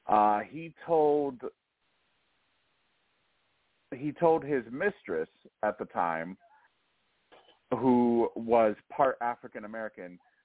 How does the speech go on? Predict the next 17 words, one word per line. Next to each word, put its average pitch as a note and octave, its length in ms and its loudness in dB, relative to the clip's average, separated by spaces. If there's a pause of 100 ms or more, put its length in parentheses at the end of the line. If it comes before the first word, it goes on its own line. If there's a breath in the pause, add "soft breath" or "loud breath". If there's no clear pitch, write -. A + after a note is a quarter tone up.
(120)
that A#2 240 0
it C3 220 -6
bothers D3+ 460 -2
me C3 400 -10 (200)
a A2+ 80 4
lot G#2 480 0
that G2+ 180 -2
you G#2+ 160 -6
want A#2+ 200 -4
to G#2 40 -10
broadcast A2 640 0
that G2 180 0
you're G2+ 200 0
associating G2 720 0
with F2+ 160 -6
black G2+ 340 4
people. D#2 460 -8